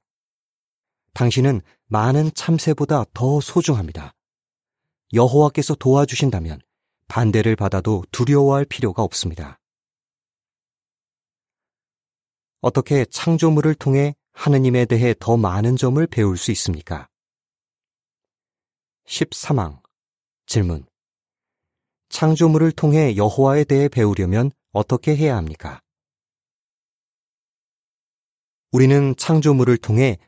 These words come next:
여호와에 대해 더 많은 점을 배울 수 있습니다. 어떻게 그렇게 할 수 있습니까? 우선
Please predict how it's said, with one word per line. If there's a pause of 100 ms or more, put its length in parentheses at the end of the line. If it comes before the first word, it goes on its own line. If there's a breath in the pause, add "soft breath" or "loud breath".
(100)
여호와에
대해
더
많은
점을
배울
수
있습니다. (920)
어떻게
그렇게
할
수
있습니까? (920)
우선